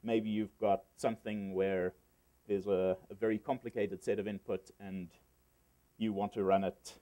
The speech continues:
a thousand times instead of two hundred. So you can use the settings object as a context manager. Here we're telling it, run with a maximum of five examples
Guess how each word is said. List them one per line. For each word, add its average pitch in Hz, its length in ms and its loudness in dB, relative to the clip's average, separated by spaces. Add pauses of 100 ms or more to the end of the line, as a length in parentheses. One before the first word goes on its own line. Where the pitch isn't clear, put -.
(280)
a 107 60 -12
thousand 127 400 4
times 95 320 -6
instead 90 320 -4
of - 120 -8
two 90 140 -10
hundred. - 300 -10 (840)
So 101 420 0 (960)
you 107 140 -6
can 107 280 -4
use 117 240 -2
the 98 140 -10
settings 139 460 -2
object 110 500 -2
as 98 80 -6
a 98 60 -4
context 123 420 0
manager. 117 540 6 (1800)
Here 117 180 4
we're 110 160 2
telling 110 380 0
it, - 240 -8 (560)
run 113 340 0
with 104 140 -4 (200)
a 92 360 0 (300)
maximum 117 440 -4
of 98 100 -6
five 104 260 2
examples 147 720 0